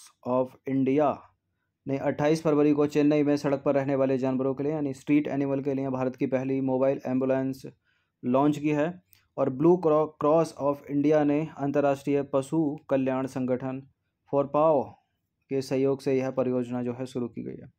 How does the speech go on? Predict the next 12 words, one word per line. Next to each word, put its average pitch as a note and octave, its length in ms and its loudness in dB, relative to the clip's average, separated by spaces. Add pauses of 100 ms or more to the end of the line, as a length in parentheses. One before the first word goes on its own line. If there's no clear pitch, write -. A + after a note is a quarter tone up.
(520)
कहाँ B2+ 200 -6
पर? C3 120 0
तमिलनाडु D3 500 2
में। F#3 180 -2
तमिलनाडु C3+ 400 0
नहीं C3+ 160 -2
आए C#3 160 -2
तो C#3+ 120 -6
तमिलनाडु B2+ 480 -4
के D#3 100 -2
चेन्नई D3 300 2
में। A2+ 140 -8